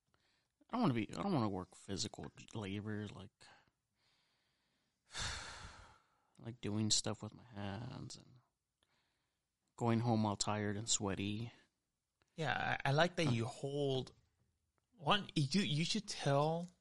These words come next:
Speaker 2: when you worked in the field, dude. That's a good
Speaker 1: <laughs>
Speaker 2: fucking, that's a great story, dude. You should
Speaker 1: That
Speaker 2: tell.
Speaker 1: was horrible.
Speaker 2: No, I know, but you should, like, say everything that happened.
Speaker 1: Um,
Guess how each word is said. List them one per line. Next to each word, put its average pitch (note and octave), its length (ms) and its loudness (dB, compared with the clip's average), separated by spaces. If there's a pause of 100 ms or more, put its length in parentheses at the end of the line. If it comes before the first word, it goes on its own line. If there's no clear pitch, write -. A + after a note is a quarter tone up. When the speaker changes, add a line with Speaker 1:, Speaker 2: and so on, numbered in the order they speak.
Speaker 2:
when C3 140 -8
you A#2+ 100 4
worked C3 200 2
in B2 80 0
the - 60 -6
field, G#2+ 360 -4
dude. G#2 240 -8 (1040)
That's - 160 2
a F3+ 40 6
good D3+ 180 8
Speaker 1:
<laughs> D3 60 12
Speaker 2:
fucking, E3+ 240 12
that's E3+ 280 12
a F3 60 10
great C#3 500 8
story, A#2 400 8
dude. G#2 260 0 (520)
You C#3 120 2
should E3 180 2
Speaker 1:
That D4+ 80 4
Speaker 2:
tell. B3 120 12
Speaker 1:
was D3+ 120 8
horrible. A#2+ 540 4 (100)
Speaker 2:
No, F3+ 60 4
I D3+ 160 4
know, D#3 140 6
but C3 100 6
you D3+ 80 6
should, D3+ 180 4 (380)
like, C3+ 140 2 (120)
say - 300 2
everything D3 340 4
that A#2 120 2
happened. C3 380 -2 (1700)
Speaker 1:
Um, A#2 680 0